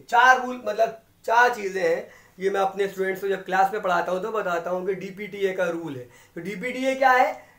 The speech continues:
D से determination, T से promise, टी से thread और ए से advice।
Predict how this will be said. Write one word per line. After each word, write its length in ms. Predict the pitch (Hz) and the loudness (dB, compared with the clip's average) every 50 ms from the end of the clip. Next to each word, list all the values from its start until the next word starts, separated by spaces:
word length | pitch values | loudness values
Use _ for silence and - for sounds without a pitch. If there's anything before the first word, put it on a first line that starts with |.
| _ | _
D 160 | 175 220 240 - | -10 -8 -6 -2
से 140 | 262 277 | -2 -2
determination, 800 | 262 226 202 220 220 220 226 233 240 240 240 240 233 - 262 262 269 262 - - _ _ _ _ _ _ _ _ _ _ | -2 -2 -2 0 0 0 0 0 4 4 4 4 4 2 -2 -4 -4 -6 -12 -18 _ _ _ _ _ _ _ _ _ _
T 140 | - 240 240 196 | -12 -10 -10 -8
से 200 | - 262 262 254 | -2 0 0 0
promise, 580 | 254 220 208 196 208 226 240 254 254 247 - - _ _ _ _ _ _ _ _ _ _ _ _ _ _ _ _ | 2 4 4 6 6 4 4 0 -2 -2 -6 -14 _ _ _ _ _ _ _ _ _ _ _ _ _ _ _ _
टी 160 | 247 262 262 | 0 0 0
से 160 | 254 254 262 247 254 | 4 4 4 4 4
thread 540 | - - 247 262 254 233 220 226 240 233 | 2 4 6 6 8 6 6 4 2 2
और 140 | 240 220 214 | 2 0 0
ए 220 | 220 208 214 226 - | 0 0 -2 -2 0
से 160 | - 240 247 | 2 2 4
advice। 560 | 226 202 190 202 196 220 214 190 165 151 131 | 4 2 0 2 2 6 6 6 4 4 -4